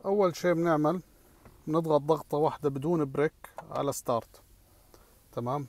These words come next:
حتطلع معنا الشاشة هاي، تضغط على تراجع مع هاي، تطلع لك ال-، هاي بتضغط عليها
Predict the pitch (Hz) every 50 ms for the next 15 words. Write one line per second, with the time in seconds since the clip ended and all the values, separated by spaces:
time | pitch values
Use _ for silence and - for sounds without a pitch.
0 | - - - - - - 151 147 - 151 143 143 147 139 143 147 135 - - -
1 | 135 123 117 - 120 113 113 117 131 165 170 - - - - - - - - -
2 | - - - - - - _ _ - 196 202 190 180 160 156 175 185 - - -
3 | - - - - - - - - - - 127 135 143 147 147 151 165 - - -
4 | - - 139 131 143 165 180 175 160 160 185 190 160 143 156 160 151 147 135 120
5 | 117 107 104 - - - _ _ - - - - - - - - - - - -
6 | - - - - - - _ - _ - - - - - - - - - - -
7 | - - - - - - - - - - 143 - - 139 135 131 131 135 139 143
8 | 135 _ - - - - - - - - - - - - _ _ _ - - _
9 | _ - _ _ _ _ - - _ - - - - - - - - - 135 135
10 | 135 135 131 131 131 123 117 110 113 139 165 - - - 190 165 160 151 - -
11 | 131 131 131 135 135 135 180 214